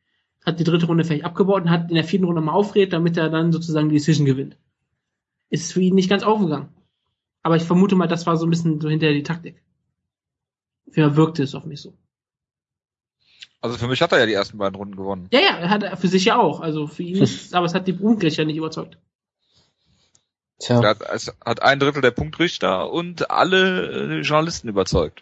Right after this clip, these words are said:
Speaker 1: Nicht alle, aber viele.
Speaker 2: Ja, alle, die hier zumindest bei M M A Decisions sind.
Speaker 1: Die suchen doch bestimmt nur die aus, die alle Hände gezogen haben.
Speaker 3: Das sind ja, das sind
Speaker 1: Denn,
Speaker 3: ja
Speaker 1: denn glaubt man Leuten wie Dave Meltzer, ähm, haben in der,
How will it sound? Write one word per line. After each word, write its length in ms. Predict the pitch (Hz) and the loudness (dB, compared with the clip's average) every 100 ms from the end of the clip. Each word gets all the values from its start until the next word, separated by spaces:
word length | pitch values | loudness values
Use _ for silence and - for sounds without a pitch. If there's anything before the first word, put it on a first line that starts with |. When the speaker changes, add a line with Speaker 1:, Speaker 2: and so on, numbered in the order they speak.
| _ - | _ 0
Speaker 1:
Nicht 220 | 170 160 | 0 2
alle, 280 | 156 170 165 | 4 4 4
aber 440 | 147 143 143 147 156 | 2 2 2 0 -6
viele. 260 | - 151 - - - - _ _ _ _ - | -6 -6 -6 -14 -18 -20 _ _ _ _ -4
Speaker 2:
Ja, 120 | 98 | -2
alle, 160 | 107 110 | 0 -2
die 340 | 110 117 110 | -2 -4 0
hier 140 | 117 117 | 0 0
zumindest 280 | 110 117 | -4 -4
bei 100 | - | 0
M 100 | 104 | 2
M 80 | 117 | 2
A 120 | 101 | 0
Decisions 400 | 113 98 120 101 | 0 -2 -2 -6
sind. 280 | 98 92 - _ _ - | -8 -8 -12 _ _ -4
Speaker 1:
Die 60 | 160 | 0
suchen 240 | 202 208 | 2 4
doch 140 | 185 180 | 2 2
bestimmt 240 | 165 190 | -2 2
nur 100 | 180 | 2
die 120 | 170 | 2
aus, 200 | 170 170 | 2 2
die 120 | 165 | 2
alle 120 | 156 147 | 2 0
Hände 180 | 143 | 0
gezogen 320 | 135 143 147 147 | -4 -6 -8 -8
haben. 140 | 165 - - - - | -12 -16 -20 -20 -4
Speaker 3:
Das 120 | 107 | 0
sind 160 | 135 | 2
ja, 160 | 131 107 | 4 4
das 120 | 110 | 4
sind 120 | 214 | 4
Speaker 1:
Denn, 100 | 110 | 4
Speaker 3:
ja 220 | 117 107 117 | 4 2 0
Speaker 1:
denn 220 | 214 214 _ 180 | -2 -2 _ -2
glaubt 340 | 190 233 - | 0 0 0
man 200 | 254 220 | -2 0
Leuten 420 | 208 220 214 190 | 0 -2 -4 -4
wie 160 | 190 185 | -2 0
Dave 200 | 175 175 | 0 2
Meltzer, 500 | 170 170 233 214 - | 2 2 0 0 -2
ähm, 320 | 175 170 170 | -2 0 0
haben 180 | 175 180 | 0 2
in 140 | 175 | 2
der, 260 | 175 160 | 4 2